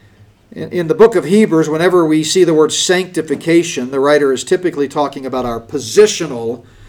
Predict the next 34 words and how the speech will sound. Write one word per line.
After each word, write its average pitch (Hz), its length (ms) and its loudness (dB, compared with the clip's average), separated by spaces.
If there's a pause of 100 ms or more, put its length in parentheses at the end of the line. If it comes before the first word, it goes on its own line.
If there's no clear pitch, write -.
(140)
sanctification, 123 920 -8
and 135 140 -10
he's 127 180 -8
using 156 300 -2
it 143 100 -6
in 131 140 -8
the 120 80 -12
synonym, 143 520 -10
as 147 460 -10
a 131 40 -8
synonym 151 320 -8
for 127 120 -10
justification. 120 1000 -8 (680)
So 143 120 -8
the 127 80 -8
Bible 165 360 2
uses 156 480 -2
sanctification 147 1120 -4 (260)
in 151 140 -10
three 165 280 2
different 147 320 -2
senses. - 760 -8 (340)
Most 175 360 0
commonly, 185 540 2
it's 143 180 -2
referred 143 400 -2
to 143 320 -4 (180)
in 151 100 -12
the 139 120 -8
sense 151 300 -6
of 139 100 -2
our 135 120 -2
progressive 151 880 0
sanctification, 135 1040 -6